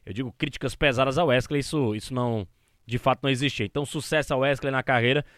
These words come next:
não é mais jogador do Ceará e dá essa aliviada, né, no financeiro do Ceará, porque o Ceará não vai precisar pagar os salários do Wesley. É, em relação agora, continuando aqui o nosso podcast de atualizações,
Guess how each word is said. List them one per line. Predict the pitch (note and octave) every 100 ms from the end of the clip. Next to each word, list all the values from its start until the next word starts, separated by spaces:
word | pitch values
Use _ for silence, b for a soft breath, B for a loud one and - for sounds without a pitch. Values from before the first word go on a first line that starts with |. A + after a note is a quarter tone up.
| b b
não | A#2+ C#3+
é |
mais | C#3 C3+
jogador | C3 C3
do | C3+
Ceará | C3+ D#3 C3+
e | G3 G#3+
dá | C3
essa | D#3 -
aliviada, | G#3 B3 C4+ E3+ D3
né, | B2 B2+
no |
financeiro | B2 C#3 C3 - C3
do | C3
Ceará, | - B2 B2+
porque | D#3
o |
Ceará | D3 C3+
não |
vai | C#3+ D3 _ _
precisar | F#3 A3 - G3 G#2+ D3
pagar | - D3 A#2 C3 b b b b
os | b B2
salários | - C#3 A#2+ C3+ B2+
do | D3+
Wesley. | B2+ A2+ - F2+ - b b b
É, | C#3 C#3 C#3 C#3 E3
em | G3
relação | A#3+ A#3 F3+ G#3
agora, | F#3 F3
continuando | F3 F3+ E3 F#3+ F#3
aqui | D3+
o | E3
nosso | D#3+ D3+ D3
podcast | D#3+ C#3 - E3 B2 - B2
de | A2 C#3+ -
atualizações, | E3 F#3+ - D#3 C#3 B2+ A2+ - F#3 D3+ -